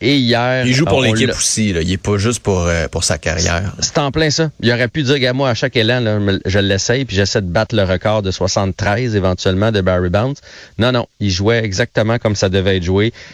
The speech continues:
Speaker 1: Hier, on l'a défié avec un compte de trois balles, deux prises. La majorité des lanceurs récemment, ils donnent le quat-, la, la quatrième balle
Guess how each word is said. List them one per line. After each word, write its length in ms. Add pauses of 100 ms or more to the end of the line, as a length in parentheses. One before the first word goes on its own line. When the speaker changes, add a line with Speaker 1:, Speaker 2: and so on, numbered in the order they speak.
(120)
Speaker 1:
Hier, 560 (340)
on 120
l'a 180
défié 400
avec 220
un 120
compte 220
de 80
trois 260
balles, 200
deux 180
prises. 380
La 80
majorité 500
des 100
lanceurs 400
récemment, 420
ils 180
donnent 200
le 120
quat-, 260
la, 240 (140)
la 140
quatrième 520
balle 300